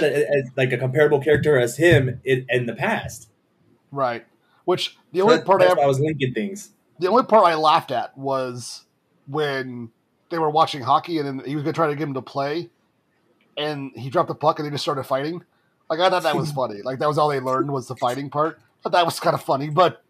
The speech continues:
Speaker 2: yeah, this wasn't very good. Like,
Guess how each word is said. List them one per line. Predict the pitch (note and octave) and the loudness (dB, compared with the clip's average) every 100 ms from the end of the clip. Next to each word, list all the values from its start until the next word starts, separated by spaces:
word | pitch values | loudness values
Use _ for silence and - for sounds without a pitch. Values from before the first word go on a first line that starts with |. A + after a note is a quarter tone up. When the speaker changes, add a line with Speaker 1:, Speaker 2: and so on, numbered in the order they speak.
| _ _ _ - _ _ _ _ _ _ _ _ - | _ _ _ -20 _ _ _ _ _ _ _ _ -8
Speaker 2:
yeah, | C#3+ C#3+ | 2 4
this | D3 E3+ | 4 0
wasn't | C3+ F3+ E3+ | 2 2 0
very | C#3+ C3+ A2+ | -6 -6 -6
good. | A2+ A2+ G#2+ | -8 -8 -8
Like, | B2 A2+ - - | -8 -8 -12 -20